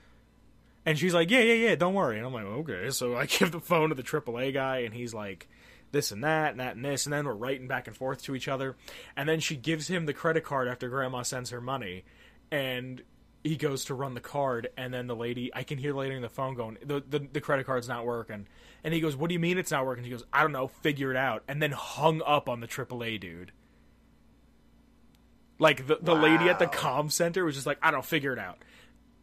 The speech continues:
Speaker 1: And I, I remember
Speaker 2: Jesus.
Speaker 1: sitting there going, "What the f-," like, I'm so happy these people can't hear, 'cause, like, this would have been just another fight. 'Cause it was, like, and it was, like, an hour and a half of fighting over, "This costs too much, I don't have this money, why is this happening?" And I'm trying to explain to them, I was like,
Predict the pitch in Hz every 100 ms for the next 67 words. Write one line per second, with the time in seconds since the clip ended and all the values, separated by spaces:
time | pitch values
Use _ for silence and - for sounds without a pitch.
0 | - _ - - 196 160 156 165 165 156
1 | 160 170 185 - 170 160 156 143 123 110
2 | 139 185 247 202 - 156 156 151 - 175
3 | 190 208 220 202 185 147 143 147 113 113
4 | 98 139 - - - 233 151 143 135 131
5 | 135 165 185 185 180 147 131 143 120 110
6 | - 92 78 - _ - - - 180 170
7 | 170 160 147 131 - - - - - -
8 | - 175 170 - 185 202 220 247 233 135
9 | 165 190 202 151 160 139 139 - 139 135
10 | 135 127 113 110 139 - 147 135 151 139
11 | 131 120 104 120 117 104 143 147 143 139
12 | 135 135 - - - 120 117 98 - 151
13 | 139 139 135 143 139 131 170 156 - 135
14 | 139 135 127 120 110